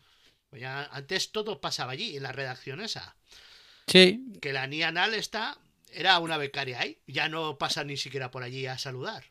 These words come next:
Speaker 1: Oye, que yo trabajo
Speaker 2: Nada,
Speaker 1: aquí.
Speaker 2: es-, es-, está con lo, con lo suyo y con el tema este que, que ahora es la, la so-,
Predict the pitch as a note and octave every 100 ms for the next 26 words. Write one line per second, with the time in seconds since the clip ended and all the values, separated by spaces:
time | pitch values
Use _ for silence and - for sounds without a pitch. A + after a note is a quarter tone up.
0 | _ - A3+ D3 C3+ - F3+ G3 F3+ F#3
1 | C#3+ C#3 - C#3+ - - - E3+ C3+ D3
2 | D3+ F3 D3 C#3 C#3 - G3 F#3+ A#3+ F#3
3 | C#3+ C3 B2+ B2+ A#2 A#2+ D3 C#3+ - F#3+
4 | E3+ C3 A#2 - - - - C3+ C#3+ D#3
5 | E3 - D3+ - E3